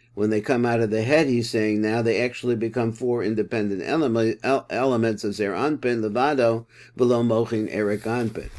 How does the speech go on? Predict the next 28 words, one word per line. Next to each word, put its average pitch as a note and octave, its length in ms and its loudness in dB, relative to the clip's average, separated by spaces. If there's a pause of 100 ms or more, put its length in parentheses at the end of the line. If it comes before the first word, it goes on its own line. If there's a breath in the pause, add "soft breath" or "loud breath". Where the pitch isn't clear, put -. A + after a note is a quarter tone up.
Let G2 140 -8
me G#2+ 140 -4
just - 400 -8
get - 120 -8
myself F#2+ 360 -10
st-, - 300 -8
situated G#2 460 -10
a G#2+ 40 -4
little A2 140 -6
better. A#2+ 400 -10
Here G#2 140 -10
we F2+ 140 -12
go. B2 320 -14 (2250)
Okay. - 380 -8 (680 soft breath)
V'amar D3+ 480 0
Od. C#3 280 4
Now, A2+ 160 0
it's A#2 140 -6
good, D#3 220 -2
the A#2+ 120 0
plot C#3+ 340 -2
is A#2+ 300 -4
really A#2+ 260 2
getting A2+ 260 0
thickening A2+ 540 -2
here, A2 380 0
thicker C3 400 -4
here. A2+ 340 -2